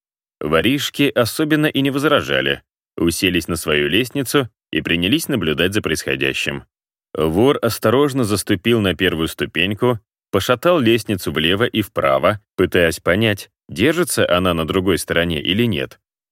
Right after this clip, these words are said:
и быстрым шагом двинулся навстречу противоположному берегу. В один момент показалось, что лед провалится,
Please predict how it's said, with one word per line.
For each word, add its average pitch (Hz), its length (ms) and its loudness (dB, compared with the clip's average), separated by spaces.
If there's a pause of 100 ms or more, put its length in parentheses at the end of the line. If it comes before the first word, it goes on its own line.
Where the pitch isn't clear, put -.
(120)
и 80 120 -2
быстрым 87 440 0
шагом 123 400 0
двинулся 104 440 -2
навстречу 113 560 -2
противоположному 80 800 0
берегу. 69 480 -4 (880)
В 76 160 0
один 80 260 0
момент 85 400 0
показалось, 76 720 -2 (200)
что - 240 -2
лед 107 240 0
провалится, 104 800 0